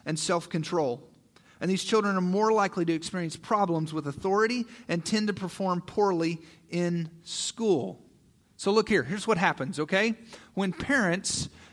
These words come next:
become overprotective, the child becomes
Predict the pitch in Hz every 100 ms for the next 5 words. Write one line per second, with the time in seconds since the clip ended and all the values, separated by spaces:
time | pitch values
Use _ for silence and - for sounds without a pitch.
0 | - 190 220 208 - 214 226 220 202 -
1 | 254 - 147 180 202 - - _ _ _
2 | _ _ _ _ - 175 226 226 226 196
3 | 175 185 165 175 -